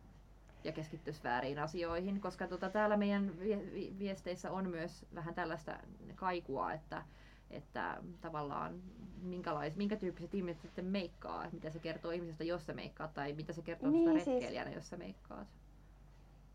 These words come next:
Speaker 2: Niin,
Speaker 1: Me tullaan
Speaker 2: siis
Speaker 1: tähän
Speaker 2: kyllähän
Speaker 1: samaan
Speaker 2: se on niinku
Speaker 1: ar-,
Speaker 2: silleen mun
Speaker 1: dilemmaan.
Speaker 2: mielestä... Joo, ja siis kiinnostavaa, että me ylipäänsä koetaan aiheelliseksi pohtia tätä, että onko ok
Speaker 1: Mm.
Speaker 2: meikata haloo. Totta kai on, niinku,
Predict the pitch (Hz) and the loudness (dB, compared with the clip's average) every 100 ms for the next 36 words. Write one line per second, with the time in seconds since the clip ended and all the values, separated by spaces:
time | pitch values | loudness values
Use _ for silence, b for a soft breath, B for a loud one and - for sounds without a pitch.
0 | - - - - - - - - - 254 | -20 -20 -20 -20 -20 -18 -18 -14 0 8
1 | 311 285 285 262 269 269 277 233 214 202 | 12 12 12 12 10 10 10 12 12 8
2 | 208 - 220 220 - 208 220 214 190 180 | 4 8 10 8 6 8 10 12 10 10
3 | 175 170 - - - - - - - - | 8 8 4 0 -10 -18 -18 -18 -18 -18
4 | - - - 233 262 320 247 202 208 240 | -18 -18 -4 2 6 8 8 8 4 2
5 | 233 226 190 180 185 190 196 190 180 - | 0 2 4 4 2 2 2 2 -2 0
6 | 190 185 180 185 190 196 185 - 214 214 | 0 2 2 0 0 -2 -4 0 0 2
7 | 190 180 165 165 - - 185 180 - - | 2 2 0 0 0 2 2 4 2 2
8 | 202 202 180 - 180 185 175 175 196 190 | 2 2 2 -2 -2 0 0 0 -4 -4
9 | 196 185 - - 190 - - | 0 2 2 0 -2 -2 -4